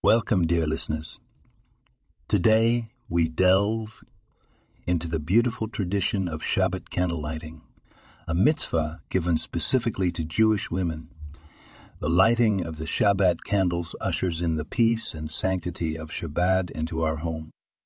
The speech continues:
Our sages teach us that the two candles correspond to the two commandments, Zachor, remember, and Shemor, observe. When we light the Shabbat candles, we are not merely kindling two physical lights.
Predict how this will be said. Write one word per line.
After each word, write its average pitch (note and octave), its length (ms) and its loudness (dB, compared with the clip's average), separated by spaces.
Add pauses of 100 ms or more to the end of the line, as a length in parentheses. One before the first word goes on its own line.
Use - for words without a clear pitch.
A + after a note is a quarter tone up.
(100)
Our A#2 100 2
sages C#3+ 460 2
teach - 320 0
us D#2+ 180 -4
that - 160 -4
the - 80 -4
two E3+ 220 2
candles E2+ 500 2
correspond E2 760 0
to D#2+ 80 -4
the D#2 120 -4
two E2+ 240 0
commandments, D#2 720 -4 (840)
Zachor, - 520 -2
remember, - 400 -8 (760)
and D#2+ 140 2
Shemor, F#2 540 4
observe. C#2+ 600 -4 (680)
When F2+ 140 2
we E2+ 140 4
light F2 260 2
the - 80 -6
Shabbat D#2+ 420 -2
candles, D#2 560 -4
we D2+ 120 -2
are D#2 80 -2
not E2 240 0
merely F2 280 0
kindling D#2+ 520 -2
two F#2 240 0
physical D#2+ 440 -4
lights. - 540 -6